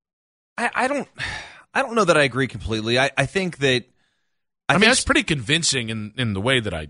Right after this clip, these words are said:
Speaker 2: I laid it out
Speaker 1: I,
Speaker 2: there.
Speaker 1: I think Stefanski is,
Speaker 2: Passionate.
Speaker 1: is never going to give up play calling duties as long as he's head coach of the Cleveland Browns, because in his mind, he feels like that's his strength, and that's why he's here. That's his calling card. That's why he's the head coach of the Browns.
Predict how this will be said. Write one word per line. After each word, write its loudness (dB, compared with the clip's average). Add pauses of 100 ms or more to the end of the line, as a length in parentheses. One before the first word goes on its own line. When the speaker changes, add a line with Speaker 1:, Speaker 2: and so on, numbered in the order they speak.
(120)
Speaker 2:
I -6
laid 0
it -2
out 4
Speaker 1:
I, 2
Speaker 2:
there. -4
Speaker 1:
I 0
think -6
Stefanski -2
is, -8
Speaker 2:
Passionate. 0
Speaker 1:
is -2
never 2
going 0
to -6
give -4
up -2
play -4
calling -4
duties -4
as -8
long -2
as -6
he's -8
head -4
coach -4
of -6
the -14
Cleveland -4
Browns, 2
because -4 (640)
in 0
his 2
mind, 4
he -4
feels -2
like -2
that's 0
his -2
strength, -4
and -6
that's -4
why 0
he's -6
here. 0
That's -4
his -6
calling -2
card. 2
That's -2
why 0
he's -6
the -6
head -4
coach -4
of -12
the -16
Browns. -2